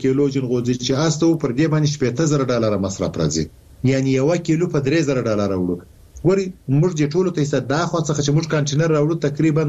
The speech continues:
د څلور زره یا درې نیم زره دغه مصرف کوو. موږ دا لارې انتخاب کوو، موږ ته یو کانټینر په دوه زره دوه سوه ډالر در شنګهایي پورې، در بیجینګ پورې، در هر ځای پورې که زموږ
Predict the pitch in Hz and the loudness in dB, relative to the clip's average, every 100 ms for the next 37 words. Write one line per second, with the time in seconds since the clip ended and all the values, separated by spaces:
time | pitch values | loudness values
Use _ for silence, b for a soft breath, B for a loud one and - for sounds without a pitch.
0 | 139 127 - - 123 139 165 139 151 151 | 0 -2 -8 -2 0 2 2 0 -2 0
1 | 143 117 117 120 139 160 156 139 156 170 | 0 0 0 0 2 2 2 0 0 2
2 | 151 123 127 127 131 151 139 156 170 156 | 2 2 0 0 2 2 2 0 0 0
3 | 143 139 - 160 147 143 151 147 143 165 | 0 -2 -2 -2 0 0 0 0 0 0
4 | 156 139 143 151 147 120 147 147 143 127 | -2 -2 0 0 0 0 0 2 0 0
5 | 165 147 151 131 135 165 147 - - - | 0 2 2 2 2 0 -2 -10 -20 -20
6 | - - 135 127 143 131 113 127 175 170 | -20 -2 0 0 0 -2 0 0 0 0
7 | 160 156 131 120 113 117 117 170 165 156 | 0 0 0 0 2 0 0 0 0 0
8 | 160 143 131 110 180 156 156 143 131 127 | 0 0 0 0 0 2 0 0 -2 -2
9 | 120 151 | 0 2